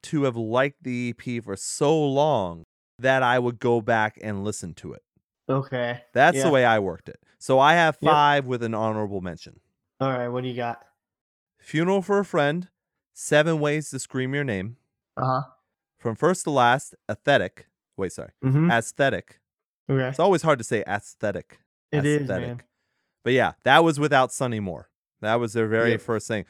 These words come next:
Speaker 1: A lot of people don't know about that. So
Speaker 2: Mm-hmm.
Speaker 1: if you just learned something, go listen to it because it's pretty damn
Speaker 2: Yeah.
Speaker 1: good still.
Speaker 2: <laughs>
Speaker 1: So,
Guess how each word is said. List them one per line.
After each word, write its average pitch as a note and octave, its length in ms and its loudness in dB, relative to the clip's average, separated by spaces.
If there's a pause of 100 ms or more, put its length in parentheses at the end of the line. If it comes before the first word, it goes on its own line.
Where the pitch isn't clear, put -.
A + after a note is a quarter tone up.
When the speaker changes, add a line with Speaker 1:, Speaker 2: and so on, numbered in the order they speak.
(120)
Speaker 1:
A A2 40 -2
lot D3 140 4
of F3+ 60 0
people G3+ 220 0
don't G3+ 180 2
know G3+ 120 4
about A#2+ 260 2
that. F2+ 220 -8 (320)
So A2+ 520 2
Speaker 2:
Mm-hmm. D3+ 280 2
Speaker 1:
if A#2+ 100 -4
you B2 100 -2
just D#3+ 160 -4
learned E3+ 260 0
something, G#2 480 -4
go A#2 160 2
listen C#3+ 300 -2
to F#2+ 160 -4
it E2+ 80 -8
because F#2 200 -6
it's F2+ 100 -10
pretty A#2+ 260 -4
damn A#2+ 180 0
Speaker 2:
Yeah. C#3+ 60 0
Speaker 1:
good G#2+ 200 -2
still. D#3 320 -6
Speaker 2:
<laughs> - 40 -20 (180)
Speaker 1:
So, G2 300 -4